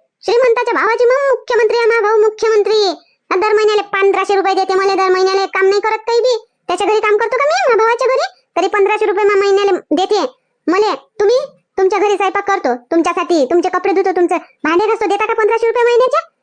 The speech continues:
हा, वापरायला तरी मा भाऊ पंधराशे रुपये देते. असं तसं आहे का मा? मा, मा माहेर?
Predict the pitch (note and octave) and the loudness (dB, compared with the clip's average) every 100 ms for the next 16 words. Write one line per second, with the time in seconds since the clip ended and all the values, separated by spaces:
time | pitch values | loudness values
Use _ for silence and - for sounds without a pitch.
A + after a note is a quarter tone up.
0 | _ - B4 G4 A4+ A#4 B4 C#5+ - _ | _ -2 0 0 0 0 0 -2 -4 _
1 | D#4+ F#4+ F#4 F#4 F#4 F4 F4 D#4+ E4 D4+ | -2 0 0 0 0 0 0 0 -2 -2
2 | B3+ - - E4 A4+ A4 A4+ A#4+ E5 E5 | -6 -8 -8 -6 -4 -2 -2 0 0 0
3 | C#5+ C#5+ - F#5 - F4+ G5+ - _ E4 | 0 -4 -10 -20 -4 -4 -4 -8 _ -2
4 | G#4 G4+ A4+ | 0 2 0